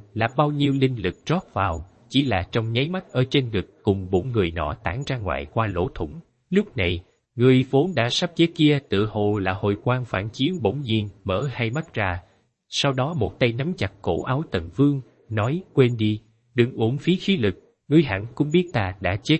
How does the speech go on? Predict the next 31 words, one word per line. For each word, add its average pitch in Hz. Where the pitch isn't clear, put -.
chắc 175
rồi. 76
Chẳng 156
qua 131
không 143
nghĩ 117
tới 160
ta 131
cuối 185
cùng 95
lại 107
vì 107
ngươi 135
mà 95
chết. 190
Thật 139
sự 104
là 98
đủ 98
châm 143
chọc -
a, 117
Tần 113
Vương 135
à, 76
ngươi 117
có 123
biết 175
hiện 87
tại 78
ta 98